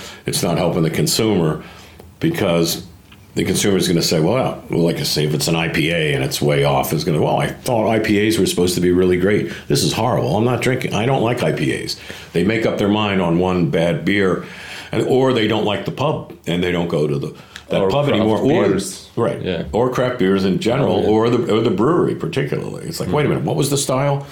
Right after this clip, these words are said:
Speaker 1: Who was the brewery?
Speaker 2: <laughs>
Speaker 1: Where did I drink it?" And, you know, it's, sometimes it's just easier for people to write something off, uh, rather than to, um,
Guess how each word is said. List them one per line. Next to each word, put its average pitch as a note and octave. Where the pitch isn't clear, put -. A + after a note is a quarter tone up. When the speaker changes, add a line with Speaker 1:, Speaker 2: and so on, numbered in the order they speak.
Speaker 1:
Who A#2+
was C3+
the C3
brewery? B2+
Speaker 2:
<laughs> G#2+
Speaker 1:
Where F#2+
did B2+
I B2+
drink B2+
it?" -
And, A#2+
you C3+
know, A#2
it's, A2
sometimes A#2+
it's G2
just -
easier G#2
for F#2
people F#2
to F2
write F#2+
something F#2
off, F#2
uh, E2
rather F#2+
than F2
to, E2+
um, D#2